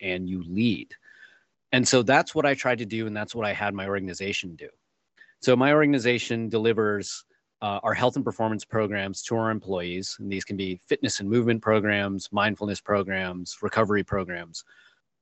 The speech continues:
We do those on site via our physical spaces. When the pandemic happened,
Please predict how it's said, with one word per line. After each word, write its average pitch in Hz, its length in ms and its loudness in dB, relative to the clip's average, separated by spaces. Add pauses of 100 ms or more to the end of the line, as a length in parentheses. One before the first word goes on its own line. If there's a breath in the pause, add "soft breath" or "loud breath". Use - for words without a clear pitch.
We 120 220 6
do 151 200 6
those 156 340 6 (100)
on 123 260 0
site 107 380 2
via 104 420 -2
our 101 160 0
physical 107 440 -2
spaces. - 640 -8 (1040)
When 131 360 4
the 127 80 4
pandemic 139 540 0
happened, 98 460 -6